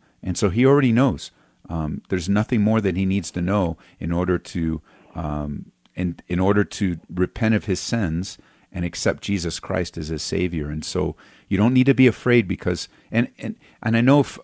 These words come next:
being afraid is a normal emotion, but we can trust God with your dad.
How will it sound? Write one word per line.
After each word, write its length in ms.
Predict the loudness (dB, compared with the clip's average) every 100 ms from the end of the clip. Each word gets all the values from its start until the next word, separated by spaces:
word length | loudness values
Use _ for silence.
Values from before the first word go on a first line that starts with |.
| 0
being 220 | 4 4
afraid 340 | 4 2 2 2
is 120 | 0
a 60 | 0
normal 480 | 0 2 2 2
emotion, 580 | 0 0 -2 -2 -4 -6 -10 _ -4
but 100 | 0
we 140 | 2
can 160 | 2 -2
trust 360 | 0 -2 -2
God 200 | 0 0
with 160 | 0 -2
your 120 | -6
dad. 360 | -6 -8 -10